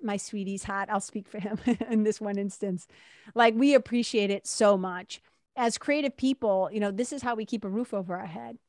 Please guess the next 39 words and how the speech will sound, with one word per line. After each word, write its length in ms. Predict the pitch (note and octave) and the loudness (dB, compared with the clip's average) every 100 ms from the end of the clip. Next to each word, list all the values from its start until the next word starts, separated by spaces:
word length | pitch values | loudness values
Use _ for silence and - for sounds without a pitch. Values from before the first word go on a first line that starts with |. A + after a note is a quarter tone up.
| _ _ _ - | _ _ _ -6
You 120 | G3 | -2
know, 240 | G3 G3+ - | 0 -2 0
even 260 | C#4 C#4 | 2 2
this 140 | B3+ - | 0 0
podcast, 540 | A#3+ C4 B3+ G3+ G3 | 2 2 0 -4 -2
I 60 | A3+ | 0
always 140 | A3 | 2
say 100 | A#3 | 2
this 180 | G#3+ C4+ | 2 0
podcast 580 | B3 B3+ C4 A#3+ A3 - | 0 0 0 -2 -2 -6
costs 400 | - C4 C4+ B3+ | 2 2 2 0
me 220 | B3 A#3 | 2 2
money 440 | G#3 G#3+ C4+ G#3 | 2 2 2 0
to 120 | - | -4
produce 420 | F#3 F3+ F#3 F#3+ - | -2 0 2 2 -2
and 160 | G3+ | -6
put 160 | E3+ F#3+ | -2 -2
out 140 | F#3 | -2
into 160 | G3 F#3 | -4 -4
the 120 | E3+ | -2
world, 360 | E3+ F3 F3 F3 _ _ _ | -2 -2 -4 -6 _ _ _
but 80 | A#3 | 2
I 80 | A#3 | 2
do 160 | A#3 D4 | 2 0
it 60 | |
for 100 | C4+ | -4
free 260 | - D4+ D#4+ | -4 -2 0
and 100 | A#3+ | 0
I 60 | |
wanna 180 | G#3 A3 | 2 0
offer 340 | G3+ A3+ C4+ A#3+ | 2 2 2 -4
it 100 | - | -6
for 100 | G#3+ | -12
free 400 | - B3 G#3+ G3+ _ _ _ _ _ _ - - | -2 2 2 -2 _ _ _ _ _ _ -20 -12
because 420 | G3+ G#3 A3 G3+ A#3 | -10 2 2 2 -2
it's 160 | - | 0
important 440 | A3 G#3+ G#3+ A3 G3 | 0 2 2 0 -4
to 80 | G3 | -6
me. 300 | F3+ G#3+ | -10 -14